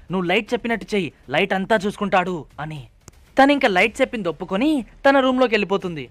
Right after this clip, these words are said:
But నిజానికి తను లైట్ చెప్పింది ఒప్పుకోదు. తనకంటూ ఒక ప్లాన్ ఉంది. తను లైట్కి ఏదో ఒక విధంగా హెల్ప్ చేయాలనుకుంటుంది. నెక్స్ట్ డే తను తన ఫ్రెండ్ని కలవడానికి ఒక హోటల్కి వెళ్తుంది. తనతో పాటు బాడీగార్డ్లా మోచి కూడా వెళ్తాడు.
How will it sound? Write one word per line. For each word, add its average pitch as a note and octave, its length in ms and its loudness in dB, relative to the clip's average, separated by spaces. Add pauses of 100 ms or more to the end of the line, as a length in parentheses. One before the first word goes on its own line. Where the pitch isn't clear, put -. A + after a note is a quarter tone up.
(240)
But G#3+ 280 4
నిజానికి G#3 720 -2 (300)
తను G3+ 140 0
లైట్ F#3+ 320 -4
చెప్పింది G3+ 260 -4
ఒప్పుకోదు. D#3 440 -6 (340)
తనకంటూ A#3 380 0
ఒక A3 180 4
ప్లాన్ E3+ 320 -4
ఉంది. E3 340 -6 (380)
తను C#4 140 4
లైట్కి C#4 600 -2
ఏదో C4 260 2
ఒక B3+ 120 0
విధంగా G#3 500 -2 (220)
హెల్ప్ F#3 340 -8
చేయాలనుకుంటుంది. E3+ 800 -8 (220)
నెక్స్ట్ E3+ 260 2
డే D#4 200 6
తను C4+ 220 2
తన A#3+ 160 0
ఫ్రెండ్ని G3+ 380 -4
కలవడానికి F#3+ 720 0 (180)
ఒక A#3 140 4
హోటల్కి A3 440 0
వెళ్తుంది. F#3+ 440 -4 (240)
తనతో E3+ 280 2
పాటు A#3+ 240 2
బాడీగార్డ్లా G#3+ 800 0 (200)
మోచి F3 340 -8
కూడా C#3+ 200 -2
వెళ్తాడు. F3+ 440 -4